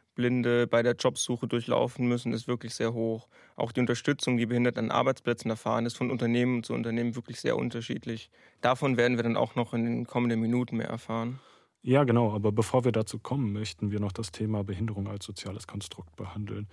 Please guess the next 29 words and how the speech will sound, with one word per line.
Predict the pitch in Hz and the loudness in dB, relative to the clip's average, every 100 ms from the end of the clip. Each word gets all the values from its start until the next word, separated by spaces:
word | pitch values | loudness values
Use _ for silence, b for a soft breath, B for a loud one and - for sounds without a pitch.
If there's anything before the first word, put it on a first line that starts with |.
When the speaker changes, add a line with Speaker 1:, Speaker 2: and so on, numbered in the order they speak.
| B B B - | B B B -2
Speaker 2:
Denn | 104 101 107 107 | 2 2 2 0
wenn | 104 | 4
man | 107 | 4
von | 101 107 | 4 2
Behinderung | 101 95 123 101 95 | 2 2 0 0 -2
spricht, | - 110 - | -4 -6 -4
dann | 98 | -6
ist | 101 | -4
das | 107 101 | -6 -2
immer | 104 | 0
eine | 101 | 2
Bewertung | 98 95 101 110 104 | 2 2 0 0 0
einer | 98 98 | 0 2
Schädigung | - 110 110 98 92 | 2 0 -2 -4 -6
durch | 98 101 | -8 -10
die | - | -12
Gesellschaft. | 101 98 107 110 - 107 - _ _ _ | -12 -12 -12 -10 -10 -12 -14 _ _ _
Sprich, | - - 120 - | -6 2 2 2
die | 110 | 2
Behinderung | 107 110 147 113 110 | 4 6 6 6 4
entsteht | 107 98 113 113 | 4 2 0 -2
erst | 113 117 | -2 0
durch | 117 98 | 0 -2
die | 101 | -6
Zuschreibung | - 151 143 - 95 95 95 95 101 _ _ - | -2 0 0 0 0 0 0 -2 -2 _ _ -14
der | 117 104 | -4 0
nicht | 98 98 - | 2 0 -4
behinderten | 95 92 98 90 95 | -4 -4 -4 -6 -8
Menschen. | 101 110 - | -8 -8 -8